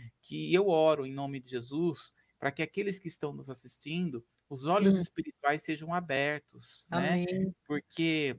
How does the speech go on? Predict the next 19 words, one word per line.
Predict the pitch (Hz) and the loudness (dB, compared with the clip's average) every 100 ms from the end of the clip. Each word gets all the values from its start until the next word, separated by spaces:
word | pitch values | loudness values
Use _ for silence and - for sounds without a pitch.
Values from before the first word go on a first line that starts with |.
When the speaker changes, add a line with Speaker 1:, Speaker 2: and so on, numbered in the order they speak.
| - | -6
Speaker 1:
nós | 135 160 | -2 -2
vamos | 175 190 165 | -2 -4 -4
ver | 147 135 | -4 -4
aqui | 123 - 165 202 | -4 -6 -4 -4
que | 185 185 | -4 -6
existe | 175 208 220 226 | -4 -6 -8 -6
uma | 208 | -2
batalha | 185 170 - 147 135 | 0 0 0 0 0
acontecendo, | 131 - 127 117 113 - 110 95 87 - - - - | -4 -8 -10 -10 -10 -8 -8 -8 -14 -18 -20 -20 -8
existe | 131 170 190 - 165 | -6 -6 -6 0 4
algo | 156 165 151 | 6 4 0
realmente | 139 131 127 123 123 | -4 -4 -4 -8 -8
acontecendo, | 120 - 117 107 - 110 98 92 | -12 -10 -10 -10 -12 -10 -10 -8
mas | 117 156 180 208 190 127 - _ - _ - | -4 -2 0 0 -2 -6 -10 _ -20 _ -4
é | 139 | -2
uma | 160 185 | 0 0
batalha | 185 175 - 170 185 170 | 0 -2 0 0 2 0
espiritual, | 170 214 - - 202 196 196 190 147 151 165 139 110 _ _ _ _ _ | -2 -4 -8 -12 -10 -10 -10 -2 4 4 4 0 -6 _ _ _ _ _
né? | - 135 185 214 | -6 -2 -2 -4